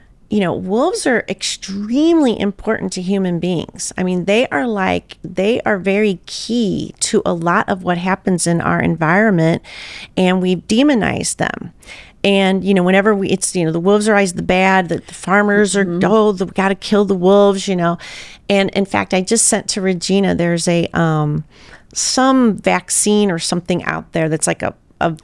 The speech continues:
Speaker 1: flu vaccine or something that's using the wolf as the bad, mean flu coming in. You know, and I s-, and I was like, "Regina, here's how you're making me think differently." Now I'm like, "Why did you have to use a wolf to be the bad, the, you know,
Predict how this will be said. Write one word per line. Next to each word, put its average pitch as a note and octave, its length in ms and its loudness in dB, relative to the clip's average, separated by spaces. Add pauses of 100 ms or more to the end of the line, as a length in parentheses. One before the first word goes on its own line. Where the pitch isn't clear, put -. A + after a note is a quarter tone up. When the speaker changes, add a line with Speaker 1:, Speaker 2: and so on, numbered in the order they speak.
Speaker 1:
flu F3 280 2
vaccine D3+ 500 -2
or D3+ 60 -2
something D#3+ 380 -4
that's F3+ 260 -2
using F#3 320 0
the D#3+ 100 -2
wolf F3 300 0
as E3 140 -4
the E3 120 -4
bad, D#3+ 540 0
mean E3 340 0
flu D#3 500 0
coming D3+ 460 -2
in. D#3 460 -4 (760)
You F3+ 120 2
know, E3+ 80 2
and D#3+ 100 2
I E3 60 2
s-, - 180 -2
and G3+ 140 2
I G3 60 4
was F#3 180 -4
like, F#3 140 -4
"Regina, G3+ 340 -2
here's G3 260 -2
how F#3+ 100 -2
you're F3+ 140 0
making F3 300 -2
me E3 60 -2
think D#3+ 260 -4
differently." - 640 -6 (180)
Now F3 220 2
I'm F3+ 180 2
like, E3 280 -4
"Why A#3+ 260 2
did F4+ 180 2
you F#4 120 4
have F4 220 2
to F4+ 80 0
use F4 280 2
a F4 80 4
wolf D4+ 460 2
to E4 100 4
be D4 160 2
the B3+ 140 2
bad, D4+ 560 4 (500)
the, D4+ 240 2
you D4+ 100 6
know, D4 300 2